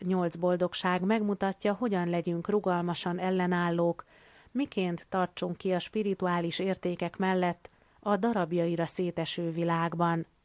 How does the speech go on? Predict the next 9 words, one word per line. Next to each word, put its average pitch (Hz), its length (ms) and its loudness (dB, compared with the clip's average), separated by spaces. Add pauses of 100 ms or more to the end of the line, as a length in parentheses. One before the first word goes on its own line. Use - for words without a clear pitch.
(840)
Boldogok, 226 680 4
akik 208 420 0
békét 180 680 0
teremtenek, 180 800 0
mert 180 360 -2
ők 196 240 0 (100)
Isten 196 440 -2
fiainak 170 580 -2
neveztetnek. 175 880 -2